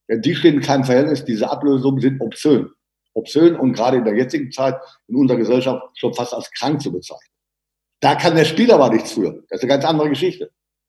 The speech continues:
Ja? Und jedem Spieler, und egal in welcher Liga, klarzumachen, was es eigentlich heißt,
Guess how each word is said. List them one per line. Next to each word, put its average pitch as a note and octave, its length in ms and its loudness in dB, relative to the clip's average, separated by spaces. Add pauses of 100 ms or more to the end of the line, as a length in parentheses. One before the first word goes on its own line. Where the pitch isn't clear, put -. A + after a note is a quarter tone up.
(320)
Ja? C3+ 380 -8
Und C#3 160 6
jedem C4 260 6
Spieler, G#3+ 440 0
und C#3 360 -2
egal G#3 400 2
in D3+ 100 0
welcher F3 200 4
Liga, A2 500 0
klarzumachen, F#3+ 680 0 (440)
was E3+ 180 4
es E3 100 -4
eigentlich F3 460 -2
heißt, F3+ 420 -2